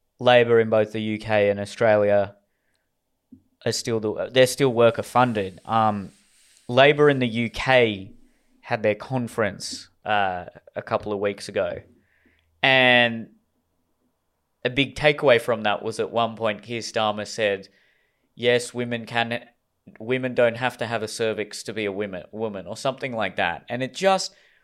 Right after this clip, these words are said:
what are you doing? His whole ethos was, "Hey, I wanna actually bring more people into the Labor Party. I still wanna, uh, you know, preside over a party that has an umbrella for working class people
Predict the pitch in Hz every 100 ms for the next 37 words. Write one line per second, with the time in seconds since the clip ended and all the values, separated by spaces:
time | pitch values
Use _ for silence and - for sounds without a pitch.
0 | _ _ - 135 202 254 208 110 123 143
1 | 208 - - - _ _ _ - 147 151
2 | 190 190 - 151 160 135 107 - 117 110
3 | 117 127 120 123 123 123 110 - - 117
4 | 101 110 107 107 101 113 101 101 104 104
5 | 101 98 95 104 101 98 104 101 107 98
6 | 98 95 92 - _ _ _ _ - 87
7 | 80 - _ _ _ _ _ _ _ 104
8 | 98 87 82 - _ _ _ _ - 107
9 | - 120 117 110 110 101 104 101 110 104
10 | 98 95 92 92 101 101 98 92 104 95
11 | 90 - 113 113 101 98 101 101 95 101
12 | 92 90 - 107 101 90 80